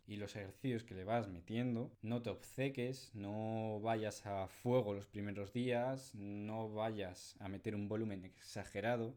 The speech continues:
Te voy a poner un ejemplo así rapidito. ¿Quieres ha-, hacer pectoral el primer día?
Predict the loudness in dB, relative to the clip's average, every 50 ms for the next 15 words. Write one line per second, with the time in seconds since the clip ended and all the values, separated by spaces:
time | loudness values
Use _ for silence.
0 | -10 -12 -8 -8 -6 -6 -6 -6 -6 -6 -6 -6 -4 -4 -4 -4 -6 -6 -6 -6
1 | -8 -8 -12 -12 -14 -20 _ _ _ _ -10 -10 -8 -6 -4 -4 -4 -4 -6 -4
2 | -4 -4 -4 -4 -4 -6 -6 -4 -6 -6 -4 -2 0 2 2 2 2 0 -4 -4
3 | -2 -2 0 0 0 2 2 2 2 2 0